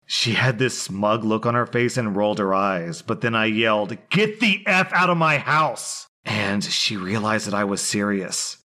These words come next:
She was crying and screaming, but I had felt sorta numb at that point, and she left with a friend of hers.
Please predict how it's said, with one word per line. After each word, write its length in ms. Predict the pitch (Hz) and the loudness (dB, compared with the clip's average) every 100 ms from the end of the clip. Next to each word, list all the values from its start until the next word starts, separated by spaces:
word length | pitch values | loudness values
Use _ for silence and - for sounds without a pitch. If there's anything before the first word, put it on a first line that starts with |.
| _ | _
She 260 | - - 123 | -4 -2 -2
was 220 | 110 110 | -2 -4
crying 560 | - - 107 117 123 113 | -6 -4 0 0 2 0
and 160 | 107 | 0
screaming, 800 | - - 101 104 101 92 82 82 - | -2 -2 -2 0 0 0 0 -2 -4
but 380 | 95 98 95 - | -2 -2 -2 -2
I 120 | - | -2
had 140 | 127 | -2
felt 200 | 135 143 | 0 -2
sorta 300 | 131 127 113 | 0 -2 0
numb 240 | 101 101 107 | 0 0 -2
at 120 | 95 | -2
that 220 | 98 92 | -2 -2
point, 520 | - 95 87 87 87 - | -4 -2 0 0 -2 -2
and 180 | 98 | -2
she 140 | 98 104 | -2 -2
left 260 | 101 107 | -2 -2
with 120 | 107 92 | -4 -4
a 40 | |
friend 240 | - 92 | -4 -4
of 120 | 92 87 | -4 -2
hers. 500 | 95 82 - - | -4 -4 -6 -8